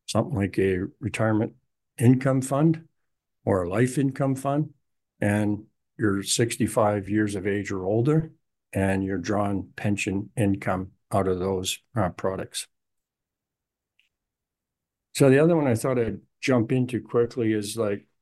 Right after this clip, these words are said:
spousal or partner R S Ps. Now, again, we're talking about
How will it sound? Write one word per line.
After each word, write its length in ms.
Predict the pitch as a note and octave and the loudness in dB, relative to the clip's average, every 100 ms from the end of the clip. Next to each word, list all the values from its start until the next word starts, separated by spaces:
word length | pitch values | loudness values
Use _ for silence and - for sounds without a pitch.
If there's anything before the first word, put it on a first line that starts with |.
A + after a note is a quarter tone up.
| _ _ _ _ - | _ _ _ _ -10
spousal 800 | - - C3 B2+ B2+ F#2+ F#2+ - _ - | -10 2 4 4 2 -2 -4 -10 _ -2
or 140 | G#2 | -2
partner 520 | F2+ B2+ A#2+ A2 G#2 G#2 | 0 0 2 2 0 -2
R 180 | G#2+ | -2
S 200 | G#2+ G2+ | -2 -4
Ps. 460 | - B2 F2+ - - _ | -2 -2 -2 -4 -12 _
Now, 240 | - G2+ G2+ | 0 2 2
again, 300 | G#2 A#2+ G#2+ | 2 2 2
we're 140 | F#2+ | -2
talking 420 | - A2 G#2+ G#2+ | -2 -4 -2 -2
about 300 | G2+ G#2+ G#2 | -2 -2 -2